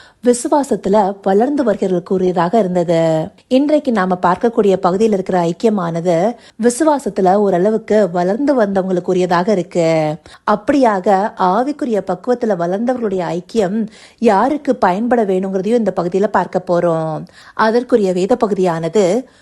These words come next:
பிலமோன் முதல் அதிகாரம் வசனம் ஆறு. பிலமோன் chapter one verse six. "உங்களிலுள்ள சகல நன்மைகளும் தெரியப்படுகிறதுனாலே உம்முடைய விசுவாசத்தின் அந்யோன்யம் கிறிஸ்து இயேசுவுக்காக பயன்பட வேண்டும் என்று வேண்டுதல் செய்கிறேன்."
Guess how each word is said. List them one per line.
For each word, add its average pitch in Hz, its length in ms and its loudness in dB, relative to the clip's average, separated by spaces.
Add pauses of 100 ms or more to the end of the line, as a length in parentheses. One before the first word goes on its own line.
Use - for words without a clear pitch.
(200)
பிலமோன் 262 420 0
முதல் 180 220 -2
அதிகாரம் 196 720 -2
வசனம் 202 500 -2
ஆறு. 170 680 -2 (400)
பிலமோன் 208 460 0 (140)
chapter 196 300 0
one 175 360 -2
verse 190 340 0
six. 180 160 0 (800)
"உங்களிலுள்ள 285 640 2
சகல 254 460 0
நன்மைகளும் 214 600 -2
தெரியப்படுகிறதுனாலே 175 1300 -2 (320)
உம்முடைய 233 400 2
விசுவாசத்தின் 240 720 -2
அந்யோன்யம் 185 680 -4 (280)
கிறிஸ்து 311 520 -2
இயேசுவுக்காக 202 800 -2
பயன்பட 226 460 -2
வேண்டும் 190 300 -2
என்று 180 280 -2
வேண்டுதல் 185 400 -2
செய்கிறேன்." 170 1080 -4